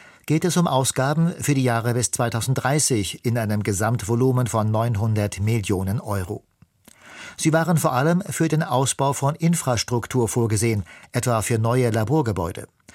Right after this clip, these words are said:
Eli Lilly wollte bislang zwei Komma fünf Milliarden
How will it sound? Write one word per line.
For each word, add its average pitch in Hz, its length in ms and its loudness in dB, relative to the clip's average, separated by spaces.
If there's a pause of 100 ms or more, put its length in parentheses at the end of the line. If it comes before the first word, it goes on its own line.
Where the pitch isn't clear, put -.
(280)
Eli 156 240 4
Lilly 156 420 2
wollte 127 280 0
bislang 127 360 0
zwei 120 220 0
Komma 127 260 0
fünf 160 340 0
Milliarden 113 460 0